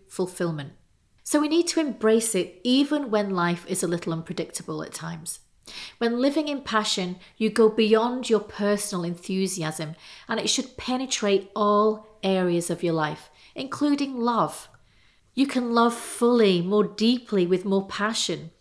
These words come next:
You can connect more deeply and can express a deeper and more passionate love to yourself, but also to those around you. And when you're inspired by these passions, others will be inspired by it too.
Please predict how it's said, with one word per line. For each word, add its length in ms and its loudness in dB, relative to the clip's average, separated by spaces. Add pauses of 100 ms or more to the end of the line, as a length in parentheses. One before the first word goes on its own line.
(260)
You 80 -2
can 160 -4
connect 460 -2
more 180 0
deeply 540 -4
and 120 -6
can 120 -8
express 680 -2
a 60 -4
deeper 480 -2
and 200 -4
more 200 -4
passionate 500 -6
love 320 0 (280)
to 100 -8
yourself, 540 2 (200)
but 100 0
also 300 0
to 100 -6
those 300 2
around 420 -2
you. 200 -8 (420)
And 80 -4
when 80 4
you're 140 -2
inspired 800 2
by 160 4
these 240 2
passions, 640 -6 (280)
others 320 2
will 120 4
be 120 4
inspired 540 0
by 140 -2
it 160 -4
too. 360 0